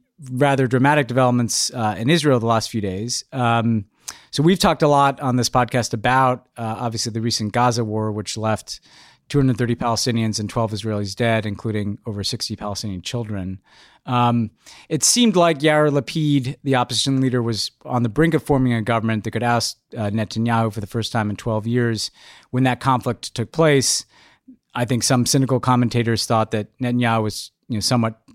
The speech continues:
trying to use that conflict to consolidate his control and divide the opposition, um, which is composed of both, you know, parties to the right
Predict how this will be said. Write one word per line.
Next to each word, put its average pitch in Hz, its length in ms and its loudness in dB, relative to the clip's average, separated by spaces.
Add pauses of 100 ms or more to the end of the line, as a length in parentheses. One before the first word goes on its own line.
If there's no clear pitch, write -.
(140)
trying 117 180 0
to 101 60 -4
use 147 320 0
that 123 180 0
conflict 117 400 -2
to 107 80 -8
consolidate 113 760 0 (520)
his 131 160 0
control 165 460 4
and 135 100 2
divide 123 300 2
the 123 80 2
opposition, 120 720 0 (360)
um, 123 500 2
which - 480 -2
is 120 220 -2
composed 135 560 2
of 110 120 -2
both, 127 380 0 (120)
you 110 160 0
know, 95 80 -6 (420)
parties 131 340 0
to 120 100 -2
the 120 100 -2
right 156 360 2